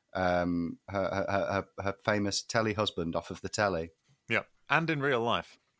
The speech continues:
Speaker 1: Yes, both, both real.
Speaker 2: Yeah, it's not, <laughs> it's not just like, uh, you know, if, uh, Ted Danson were to drop Kirstie Alley off at work, um, at the height of
Speaker 1: <laughs>
Speaker 2: Cheers. Um, <clears throat> I don't,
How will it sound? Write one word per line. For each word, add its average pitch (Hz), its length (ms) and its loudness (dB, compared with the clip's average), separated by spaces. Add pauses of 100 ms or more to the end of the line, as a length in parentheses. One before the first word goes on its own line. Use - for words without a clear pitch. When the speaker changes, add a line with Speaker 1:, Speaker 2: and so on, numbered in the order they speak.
(320)
Speaker 1:
Yes, 117 340 4
both, 104 460 2
both 107 220 0
real. 92 240 2 (540)
Speaker 2:
Yeah, 110 140 0 (320)
it's 117 140 -10
not, 120 160 2 (420)
<laughs> - 340 -18
it's - 400 -14
not 123 180 -2
just - 240 -4
like, 98 340 -2
uh, 101 380 2
you 110 100 -2
know, 95 200 -2
if, - 320 -6
uh, 98 340 0 (960)
Ted 107 240 -2
Danson 104 420 -2
were 92 100 -8
to - 140 -8
drop 98 300 -4
Kirstie 101 420 -4
Alley 92 300 0
off 87 220 -6
at 95 100 -6
work, 95 420 -2 (460)
um, 95 480 0
at 104 120 -2
the 98 100 0
height - 260 2 (180)
of - 120 6
Speaker 1:
<laughs> - 120 4
Speaker 2:
Cheers. 90 440 -2 (420)
Um, 104 440 2
<clears throat> 117 60 -8
I 151 560 -2
don't, 180 240 -2